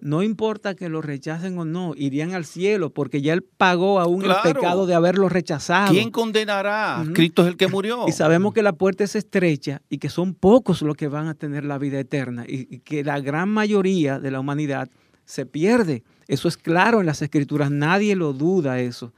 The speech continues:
Speaker 1: de los que creen verdaderamente. Entonces,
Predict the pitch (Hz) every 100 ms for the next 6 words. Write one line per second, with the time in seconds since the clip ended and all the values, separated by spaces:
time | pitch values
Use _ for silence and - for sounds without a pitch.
0 | _ 139 127 120 127 135 143 165 160 143
1 | 143 151 156 175 - 123 _ _ _ _
2 | _ - _ - 131 165 175 202